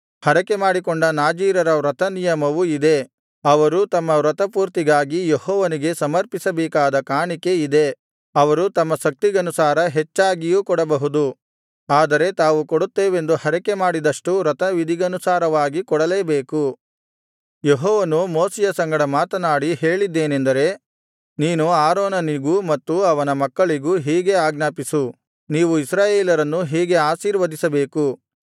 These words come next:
ಈ ಪ್ರಕಾರ ಅವರಿಗೆ ಹೇಳಬೇಕು: ಯೆಹೋವನು ನಿಮ್ಮನ್ನು ಆಶೀರ್ವದಿಸಿ ಕಾಪಾಡಲಿ.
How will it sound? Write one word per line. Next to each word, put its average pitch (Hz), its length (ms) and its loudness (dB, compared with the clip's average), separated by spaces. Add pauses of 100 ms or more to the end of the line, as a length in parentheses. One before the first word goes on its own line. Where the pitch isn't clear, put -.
(240)
ಈ 185 180 2
ಪ್ರಕಾರ 175 440 2
ಅವರಿಗೆ 156 440 0
ಹೇಳಬೇಕು: 151 880 0 (360)
ಯೆಹೋವನು 180 540 2
ನಿಮ್ಮನ್ನು 160 380 0
ಆಶೀರ್ವದಿಸಿ 170 800 0
ಕಾಪಾಡಲಿ. 160 800 2